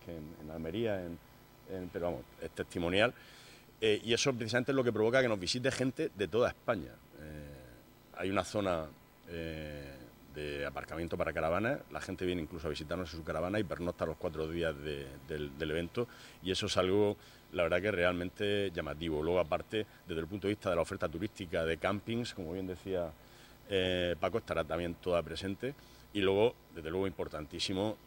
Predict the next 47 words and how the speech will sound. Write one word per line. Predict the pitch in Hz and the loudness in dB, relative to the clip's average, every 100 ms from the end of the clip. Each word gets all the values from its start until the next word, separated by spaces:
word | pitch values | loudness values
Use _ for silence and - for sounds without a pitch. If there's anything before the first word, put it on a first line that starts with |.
| - | -10
eh, | 80 82 80 78 76 76 73 - | -6 -2 -2 -2 -2 -4 -6 -4
agradecer | 80 78 80 73 - 92 95 | -2 2 2 2 2 2 2
sin | - 90 | 0 0
duda | 92 90 | 2 2
alguna | 92 98 | 2 2
el | 98 | 2
apoyo | 78 80 92 95 | 2 0 2 2
y | |
la | 90 | 0
colaboración | 80 80 78 73 - 90 | 0 -2 -2 -4 -4 -4
y | |
el | 87 | -4
respaldo | 82 - 90 95 | -6 -6 -2 -2
de | |
la | 73 | -2
propia | 73 80 78 | -2 -2 -4
Consejería | 76 78 80 82 80 | -4 -8 -2 0 0
de | 73 | 0
Turismo, | 69 80 95 101 | -4 -4 0 0
de | |
la | 78 | -2
mano | 80 85 | -2 -4
de | 76 | -6
la | 73 | -8
Dirección | 69 90 | -10 -12
General | 82 87 | -6 -4
de | 82 | -4
Competitividad | 73 76 73 78 80 87 | -6 -10 -8 -2 0 -2
y | |
Calidad, | 82 82 85 85 76 - - - | -2 -2 2 2 0 -10 -12 -4
eh, | 90 | -4
Turística, | - 95 - 104 104 | -2 -4 -2 0 0
porque | 92 90 | 0 -2
tampoco | 87 104 104 | -2 -2 -4
se | 107 | -2
entendería | 98 87 85 104 85 - | -2 -2 2 4 2 2
un | 110 107 | 0 2
evento | 104 101 - | 2 0 0
de | 92 | -2
este | - | -2
tipo | 82 110 98 | -4 -2 2
y | 85 | 2
de | |
la | 78 80 | 0 -2
trascendencia, | 85 - 85 92 113 - 87 73 - - - - | -4 -4 -2 0 0 0 -2 -4 -8 -20 -20 -10
eh, | 92 87 82 82 78 85 82 | -2 0 2 0 -4 -8 -6
eh, | 82 85 | -4 -4